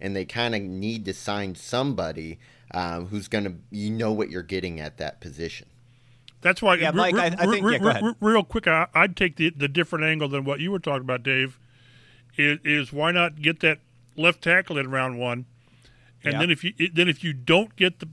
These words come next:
Speaker 2: the pass rusher round two, then fine, get one of those deep receivers that you can get,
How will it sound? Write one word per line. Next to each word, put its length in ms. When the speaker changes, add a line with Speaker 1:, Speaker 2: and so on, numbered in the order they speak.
Speaker 2:
the 140
pass 340
rusher 260
round 280
two, 160
then 160
fine, 240
get 160
one 160
of 60
those 300
deep 300
receivers 640
that 180
you 60
can 140
get, 180